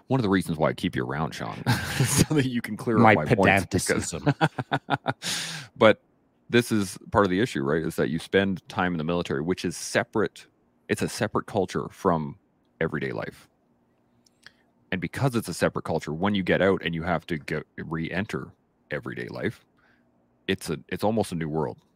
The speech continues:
Speaker 1: It's not quite a new world, but it's almost a new world.
Speaker 2: And again,
Speaker 1: So
Speaker 2: it's a non-factor
Speaker 1: And
Speaker 2: unless
Speaker 1: it's
Speaker 2: you're
Speaker 1: a
Speaker 2: in the Hurt
Speaker 1: non-factor.
Speaker 2: Locker.
Speaker 1: No, I, I, exactly. So I kn-, I know lots of guys that have gotten out that weren't in the Hurt Locker to begin with,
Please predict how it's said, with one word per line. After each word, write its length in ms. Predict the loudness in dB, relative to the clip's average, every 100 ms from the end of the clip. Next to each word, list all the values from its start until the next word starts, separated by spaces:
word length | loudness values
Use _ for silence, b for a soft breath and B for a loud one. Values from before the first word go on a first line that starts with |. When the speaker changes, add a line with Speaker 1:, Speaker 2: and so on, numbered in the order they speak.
| _ _ _ _ _ _
Speaker 1:
It's 160 | -16 0
not 220 | 2 2
quite 200 | 4 2
a 60 | 4
new 140 | 0
world, 280 | 2 2 0
but 120 | -4 -6
it's 180 | -8 -20 _ _
almost 340 | -8 -8 -10 -12
a 40 |
new 80 | -12
world. 260 | -10 -12 -14 -20 B B 2
Speaker 2:
And 120 | 4
again, 240 | 6 4
Speaker 1:
So 60 | 2
Speaker 2:
it's 140 | 0
a 40 | 0
non-factor 760 | 2 0 0 0 0 -2 -8
Speaker 1:
And 100 | -6 0
Speaker 2:
unless 100 | 0
Speaker 1:
it's 80 | 2
Speaker 2:
you're 40 |
Speaker 1:
a 20 | 2
Speaker 2:
in 40 |
the 60 | 2
Hurt 300 | 2 0 0
Speaker 1:
non-factor. 40 |
Speaker 2:
Locker. 220 | -4 -2
Speaker 1:
No, 160 | -4 -2
I, 140 | -2 -2
I, 260 | 0 -2 -2
exactly. 460 | -4 -4 -4 -6 -12 _ _ b b
So 260 | 4 4 6
I 120 | 4
kn-, 120 | 4 4
I 60 |
know 140 | 4 6
lots 200 | 6 4
of 40 |
guys 200 | 4 4
that 80 | 2
have 80 | 2
gotten 240 | 2 4
out 220 | 2 0 -4 _ _ _ _ _ _ _ 0
that 200 | 0 0
weren't 320 | -2 -2 0
in 120 | -2
the 120 | 0 0
Hurt 160 | 0
Locker 220 | 0 -2
to 40 | -4
begin 280 | -6 -6 -6
with, 260 | -10 -16